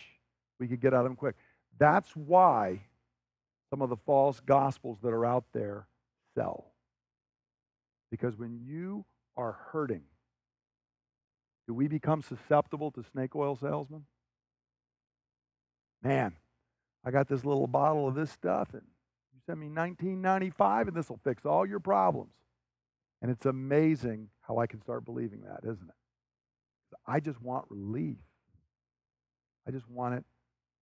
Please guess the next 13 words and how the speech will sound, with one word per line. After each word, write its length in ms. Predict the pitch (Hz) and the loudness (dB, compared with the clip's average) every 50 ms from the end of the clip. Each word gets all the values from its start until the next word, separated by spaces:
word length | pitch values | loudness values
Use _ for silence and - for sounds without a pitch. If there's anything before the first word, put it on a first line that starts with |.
| _ _ _ | _ _ _
to 80 | - | -12
stop. 440 | - - - 139 131 - - - _ _ _ _ _ _ _ _ _ _ _ _ _ _ _ _ _ _ _ _ _ _ _ _ _ _ _ _ _ _ _ _ _ _ _ _ _ _ _ _ _ _ _ _ _ _ _ _ | -8 -6 -8 -8 -8 -10 -14 -18 _ _ _ _ _ _ _ _ _ _ _ _ _ _ _ _ _ _ _ _ _ _ _ _ _ _ _ _ _ _ _ _ _ _ _ _ _ _ _ _ _ _ _ _ _ _ _ _
And 120 | 131 131 123 | -8 -6 -6
the 60 | 123 | -4
fact 420 | - - 190 214 240 233 - _ | 2 4 6 6 6 4 0 _
is, 400 | 143 131 123 120 131 127 123 - _ _ _ - | 2 4 4 4 2 0 -4 -12 _ _ _ -4
sometimes 460 | 175 208 226 208 180 160 151 139 131 | -2 -2 0 2 0 0 0 0 -6
we 80 | 147 | -4
go 140 | 143 156 156 | -2 -2 -2
through 160 | 151 - 151 | -2 -4 -10
a 40 | 151 | -8
dark 300 | 139 156 151 151 156 151 | -2 0 2 2 0 0
night, 320 | 147 147 156 170 185 202 | -2 0 2 2 2 0